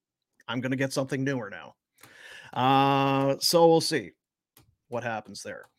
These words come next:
N H L last night, there were three games. Toronto lost to Ottawa. It was a, uh, a three three game, I believe it was. I think Robertson tied the game, and then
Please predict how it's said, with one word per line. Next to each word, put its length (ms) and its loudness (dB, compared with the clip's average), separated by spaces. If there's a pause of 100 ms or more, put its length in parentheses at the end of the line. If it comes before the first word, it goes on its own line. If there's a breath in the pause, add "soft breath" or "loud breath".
(380 loud breath)
N 140 8
H 160 4
L 120 10
last 260 8
night, 180 6
there 100 2
were 80 0
three 240 -2
games. 460 2
Toronto 500 4
lost 460 2
to 240 -4
Ottawa. 720 0 (800)
It 140 -4
was 560 -2
a, 260 0
uh, 280 -8 (160)
a 80 -10
three 260 -8
three 280 -4
game, 260 -2
I 80 -4
believe 280 -6
it 80 -8
was. 440 -4 (140)
I 100 -10
think 120 -10 (280)
Robertson 480 -4
tied 300 0
the 60 0
game, 440 2
and 220 4
then 340 2